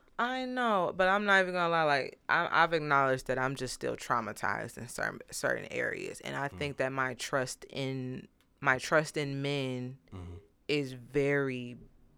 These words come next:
Speaker 1: low.
Speaker 2: For sure.
Speaker 1: Like, I
Speaker 2: For
Speaker 1: can't
Speaker 2: sure.
Speaker 1: even act like that's just not what it is, and it's just like, so I've always just been ready to, like, hold my own job.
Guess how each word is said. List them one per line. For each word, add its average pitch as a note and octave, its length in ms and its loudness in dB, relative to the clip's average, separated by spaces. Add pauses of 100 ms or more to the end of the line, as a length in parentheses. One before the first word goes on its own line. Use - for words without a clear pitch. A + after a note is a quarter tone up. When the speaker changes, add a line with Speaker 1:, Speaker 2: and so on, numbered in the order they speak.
(340)
Speaker 1:
low. B2+ 320 -2 (580)
Speaker 2:
For G2+ 80 -12
sure. E2 200 -14 (280)
Speaker 1:
Like, C3+ 440 -2 (1500)
I C#3 80 8
Speaker 2:
For C3+ 60 -2
Speaker 1:
can't D3+ 240 -2
Speaker 2:
sure. D3+ 80 -2
Speaker 1:
even C3 340 -6 (760)
act C#3 180 0
like C3+ 180 0
that's C#3+ 260 0
just C3+ 180 -4
not C3+ 260 0
what C3+ 140 -2
it C3+ 160 -6
is, - 360 -8
and C#3+ 200 -4
it's C#3+ 220 -6
just C3+ 300 -4
like, C3 200 -2
so C#3 180 0
I've D3+ 240 6
always D3 460 6
just C3+ 240 -6
been C#3 160 -2
ready C3+ 280 0
to, C3 100 -2
like, B2 180 -4
hold C3+ 300 0
my B2+ 200 -2
own B2+ 300 -6
job. B2 560 -2